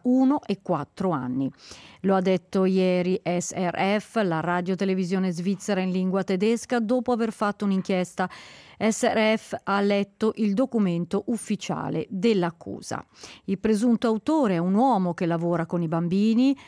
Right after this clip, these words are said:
è responsabile di un gruppo di assistenza all'infanzia. È passato quasi un mese dall'inizio dei combattimenti in Medio Oriente. Per la Confederazione finisce una prima fase dell'emergenza. Tutti gli svizzeri che volevano partire dal Medio Oriente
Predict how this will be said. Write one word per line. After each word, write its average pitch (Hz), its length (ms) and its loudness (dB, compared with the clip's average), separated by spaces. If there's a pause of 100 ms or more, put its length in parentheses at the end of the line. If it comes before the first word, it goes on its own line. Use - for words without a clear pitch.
(160)
è 175 140 -2
responsabile 202 840 0
di 185 80 -2
un 208 100 2
gruppo 175 320 -2
di 180 120 0
assistenza 175 760 -4
all'infanzia. - 760 -6 (1000)
È 190 60 -2
passato 269 480 0
quasi 254 280 2
un 254 100 6
mese 214 380 4
dall'inizio 208 540 2
dei 196 160 2
combattimenti 202 800 2
in 190 100 2
Medio 190 300 2
Oriente. 214 580 0
Per 180 220 -2
la 165 140 0
Confederazione 180 880 -2 (240)
finisce 208 460 2
una 175 160 0
prima 175 260 0
fase 160 480 0
dell'emergenza. 165 960 -2 (320)
Tutti 262 340 2
gli 240 140 4
svizzeri 220 640 2
che 208 240 2
volevano 190 640 0
partire 196 520 0
dal 165 160 -2
Medio 175 300 0
Oriente 185 560 0